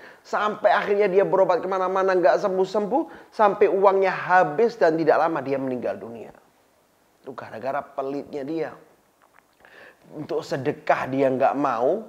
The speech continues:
mengeluarkan uang buat dokter dia mau. Padahal ini solusi dari Nabi Shallallahu Alaihi Wasallam. Dia tidak meyakini solusi dari Nabi, malah dia meyakini, apa namanya, dari dokter tadi kesembuhannya. Itu.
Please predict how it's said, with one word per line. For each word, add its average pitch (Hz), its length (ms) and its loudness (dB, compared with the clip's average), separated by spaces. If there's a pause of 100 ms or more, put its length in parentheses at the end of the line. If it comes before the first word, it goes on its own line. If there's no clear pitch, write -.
mengeluarkan 151 560 4
uang 160 240 -2
buat 123 120 -4
dokter 127 280 -6
dia 127 240 -6
mau. 147 360 -8 (380)
Padahal 135 400 0
ini 180 220 0
solusi 160 420 0
dari 131 160 0
Nabi 135 300 -2
Shallallahu 139 360 0
Alaihi 123 140 0
Wasallam. 127 460 -2 (440)
Dia 143 160 -4
tidak 135 240 0
meyakini 143 560 -4
solusi 139 400 -4
dari 127 160 0
Nabi, 127 320 -2 (320)
malah 135 220 -2
dia 139 180 0
meyakini, 135 640 -2 (320)
apa 143 320 -2
namanya, 131 640 -4 (880)
dari 139 240 -6
dokter 135 400 -6
tadi 165 240 -4
kesembuhannya. 123 640 -10 (1400)
Itu. - 400 -14